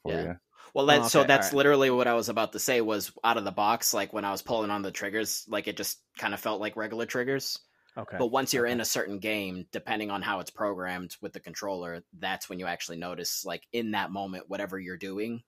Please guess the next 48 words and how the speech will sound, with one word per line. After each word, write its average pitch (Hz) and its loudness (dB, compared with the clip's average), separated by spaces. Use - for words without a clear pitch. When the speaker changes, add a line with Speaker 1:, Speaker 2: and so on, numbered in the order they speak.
Speaker 2:
if 95 -6
it's - -10
Speaker 3:
Mm-hmm. - -10
Speaker 2:
requiring 90 -4
the, 92 -10
using 92 -10
the 98 -8
triggers, 107 -6
it's - -12
gonna 92 -10
have 92 -6
the 92 -10
different, 85 -12
um, 85 -10
sort 107 -6
of, 95 -8
uh, 92 -4
pressure 127 0
to 85 -8
it. 87 -12
Uh, 85 -4
which 95 -6
Speaker 3:
So 143 0
Speaker 2:
is 139 2
Speaker 3:
you 180 2
fired 165 8
Speaker 2:
super 156 8
Speaker 3:
up 151 -2
the 123 -6
Speaker 2:
cool. - -8
Speaker 3:
P 147 4
S 127 4
five. 120 4
Did 131 -4
you 185 0
like 120 0
that 113 0
it 92 -2
was 104 -4
like 101 -4
a, 92 -6
it, 131 -6
it 147 -6
was 135 -4
totally 147 6
different 123 0
experience 101 -4
than 101 -10